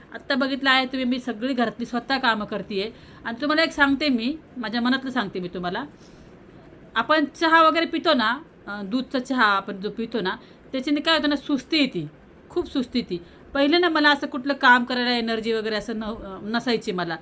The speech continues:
कारण मी सकाळी दूध एकदम घट्ट घट्ट असं चहा प्यायची, परत संध्याकाळी पण चहा प्यायची,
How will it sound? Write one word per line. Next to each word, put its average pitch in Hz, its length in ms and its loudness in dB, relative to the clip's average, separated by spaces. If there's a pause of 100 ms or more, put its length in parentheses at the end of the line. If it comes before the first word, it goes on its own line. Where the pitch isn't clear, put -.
(260)
कारण 254 160 0
मी 269 80 2
सकाळी 240 360 0
दूध 233 220 -4 (120)
एकदम 240 260 -2
घट्ट 220 340 -6
घट्ट 190 300 -6
असं 208 160 -6
चहा 226 280 -2
प्यायची, 175 340 -4
परत 285 200 -2
संध्याकाळी 262 460 0
पण 233 180 -2
चहा 220 260 0
प्यायची, 175 400 -4